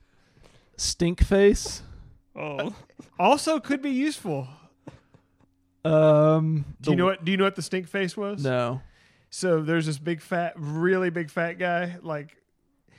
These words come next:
Speaker 3: and he wore
Speaker 2: Also,
Speaker 3: basically
Speaker 2: also
Speaker 3: like
Speaker 2: cousin of The Rock.
Speaker 3: Yeah,
Speaker 1: He,
Speaker 3: he
Speaker 1: he
Speaker 3: wore, like, a thong, uh,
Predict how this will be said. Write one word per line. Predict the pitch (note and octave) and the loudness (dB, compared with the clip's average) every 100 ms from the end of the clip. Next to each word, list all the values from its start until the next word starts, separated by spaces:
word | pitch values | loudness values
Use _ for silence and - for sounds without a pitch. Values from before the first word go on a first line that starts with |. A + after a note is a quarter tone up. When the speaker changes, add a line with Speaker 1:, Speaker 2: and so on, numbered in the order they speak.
| _ - | _ -6
Speaker 3:
and | D#3+ | -4
he | |
wore | D3 E3+ F3+ | -2 0 0
Speaker 2:
Also, | E3 | 2
Speaker 3:
basically | E3+ E3+ E3+ E3+ | 2 2 2 4
Speaker 2:
also | - G3 F3 | 6 4 4
Speaker 3:
like | - | 2
Speaker 2:
cousin | F#3 F3+ F3 | 2 2 0
of | D#3+ | 0
The | F3 | -2
Rock. | E3+ G3 - F#3 | 0 -2 -2 2
Speaker 3:
Yeah, | E3+ | 6
Speaker 1:
He, | E3+ | 6
Speaker 3:
he | E3 | 6
Speaker 1:
he | E3 | 6
Speaker 3:
wore, | G3 | 6
like, | G3 F#3 | 4 2
a | D#3+ C3 - _ | 0 -4 -10 _
thong, | F#3+ F3 F3+ F#3 F3+ F3+ G3 _ _ _ - | 0 2 2 2 -2 -6 -10 _ _ _ -6
uh, | D#3 D3 D3 | -2 -2 -4